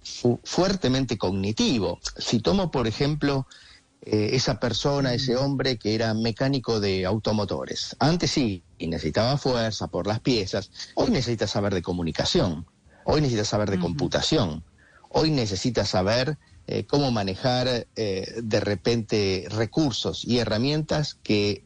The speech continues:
Speaker 1: le quitan esa carga física al trabajo y le piden otro tipo de habilidades. Así que eso me parece que,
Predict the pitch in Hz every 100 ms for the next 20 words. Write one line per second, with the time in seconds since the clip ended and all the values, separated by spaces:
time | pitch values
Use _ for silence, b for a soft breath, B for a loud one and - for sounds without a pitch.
0 | - 104 110 104 - 240 220 104 92 101
1 | - 95 - 127 113 95 - 127 110 -
2 | 90 85 82 92 120 147 - 185 - B
3 | B B B - 120 107 95 80 _ -
4 | 147 143 123 110 - 143 123 107 123 107
5 | 98 92 90 87 90 87 73 67 - 104
6 | 160 - 226 214 175 127 117 131 139 113
7 | 98 90